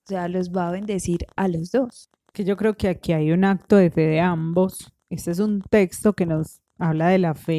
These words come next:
Speaker 2: y es un acto de fe de ambos porque, claro, él tampoco desfallece al ver, al ver la situación. El país estaba atravesando una situación difícil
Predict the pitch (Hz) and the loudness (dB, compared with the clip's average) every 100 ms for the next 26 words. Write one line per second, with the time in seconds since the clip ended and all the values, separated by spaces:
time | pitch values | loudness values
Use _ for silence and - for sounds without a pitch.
0 | 156 185 170 156 175 180 - 185 165 156 | 0 0 0 -2 -2 -2 2 0 2 0
1 | 165 180 180 - 170 - 156 156 _ _ | 2 2 0 0 -2 -2 -6 -6 _ _
2 | _ _ - 208 208 185 - 175 180 196 | _ _ -2 4 4 4 2 -2 0 2
3 | 214 185 - 156 151 156 147 170 - - | 2 0 0 -2 2 0 2 -2 -4 0
4 | 202 185 170 180 175 170 160 - _ _ | 2 4 2 0 2 0 -2 -6 _ _
5 | _ - 196 180 185 175 180 190 208 - | _ 0 0 2 2 2 2 2 0 2
6 | 165 214 202 - 190 - 175 233 285 214 | 2 2 2 0 0 0 0 2 2 2
7 | 185 180 208 185 170 165 175 190 180 - | 2 2 2 2 0 0 0 0 0 0
8 | 160 160 160 175 196 160 175 185 | 0 0 -2 0 0 -2 -2 -6